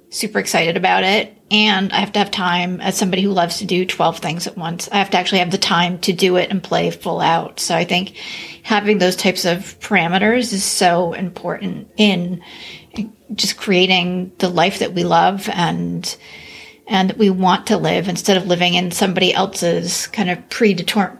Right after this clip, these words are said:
predetermined format. So thank you so much for sharing that.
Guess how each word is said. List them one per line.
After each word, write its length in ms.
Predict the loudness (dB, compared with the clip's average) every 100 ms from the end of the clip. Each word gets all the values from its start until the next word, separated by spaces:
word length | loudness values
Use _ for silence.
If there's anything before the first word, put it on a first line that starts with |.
| _ -2
predetermined 680 | 2 2 2 -2 -2 -6
format. 500 | -4 -2 0 -2 -4 -8 _ -20 -20 -20 -20 -20 -20 -20 -20 _ _ -12
So 500 | -4 -2 0 -2 0
thank 240 | 2 2 2
you 80 |
so 240 | -2 0 0
much 240 | 0 -2
for 80 | 0
sharing 420 | 0 0 -4 -4
that. 240 | -6 -8